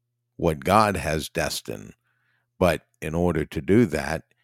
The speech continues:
you have to deviate, you have to turn away from, you have to repent of the old way and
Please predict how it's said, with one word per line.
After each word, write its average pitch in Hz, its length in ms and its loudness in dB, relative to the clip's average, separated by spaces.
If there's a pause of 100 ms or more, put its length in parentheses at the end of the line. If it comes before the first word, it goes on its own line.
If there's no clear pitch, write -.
(140)
you 87 100 2
have 87 240 0
to - 80 -14
deviate, 87 760 -2 (300)
you 85 140 2
have 82 260 0
to 71 100 -12
turn 87 300 -2
away 85 300 0
from, 73 520 -6 (380)
you 85 80 0
have 82 200 2
to 73 100 -6
repent 78 640 -2
of 80 560 -2 (280)
the 78 140 -2
old 113 340 4
way 69 460 -6 (720)
and 87 300 -2